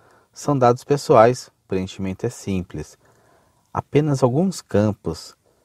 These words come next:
eu quero destacar. Número da nota fiscal. No caso,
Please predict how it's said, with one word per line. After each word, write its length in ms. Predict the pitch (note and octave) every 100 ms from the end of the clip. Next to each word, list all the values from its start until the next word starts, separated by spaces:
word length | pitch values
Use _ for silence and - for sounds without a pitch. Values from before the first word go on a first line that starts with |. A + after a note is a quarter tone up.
| _
eu 80 | -
quero 300 | - F#2+ F2+
destacar. 680 | E2+ F2+ - A2+ - D2 - _ _ _ -
Número 420 | B2+ D3 D#3+ D3
da 140 | C#3
nota 300 | B2+ B2 C3
fiscal. 500 | - C3+ - F2+ D2+ - _ _ _ _ _ _ _ _
No 160 | D#3+ F#3+
caso, 720 | - A2+ A#2 B2 G#2 F2